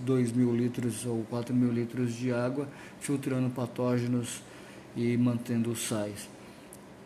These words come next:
Aí é um jeito fácil de potabilidade de água. Um outro jeito é ferver a água pra, é, matar os patógenos daí, porque o chá é uma coisa tão boa, né? Que assim, ele evita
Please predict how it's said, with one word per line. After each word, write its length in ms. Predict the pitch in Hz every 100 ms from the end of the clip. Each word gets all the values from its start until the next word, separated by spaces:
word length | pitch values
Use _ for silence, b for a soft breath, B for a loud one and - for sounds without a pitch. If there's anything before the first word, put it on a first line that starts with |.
| - -
Aí 460 | 113 113 113 120 127
é 80 | 131
um 120 | 143
jeito 300 | 135 135 131
fácil 480 | - 120 117 - 127
de 240 | 123 127
potabilidade 800 | 120 127 127 127 127 123 117 123
de 160 | 135 131
água. 340 | 131 127 117 - B B B -
Um 120 | 113
outro 200 | 110 123
jeito 420 | 117 113 123 143
é 280 | 143 147 135 123
ferver 600 | 127 - 156 139 131 143
a 180 | 131 127
água 200 | 131 143
pra, 420 | 135 143 139 135 - - - - - - - - - - 117
é, 640 | 113 110 110 110 107 107
matar 340 | 110 117 113 110
os 100 | 110
patógenos 680 | 120 117 120 117 113 107
daí, 240 | 113 120 135
porque 300 | 151 135 143
o 120 | 127
chá 260 | - - 123
é 60 |
uma 180 | 120 117
coisa 280 | - 120 117
tão 180 | 127 117
boa, 680 | 107 107 110 123 120 113
né? 200 | 107 113 123 - - - -
Que 80 | 131
assim, 380 | 123 - 120 120
ele 180 | 123
evita 500 | 123 120 131 127 143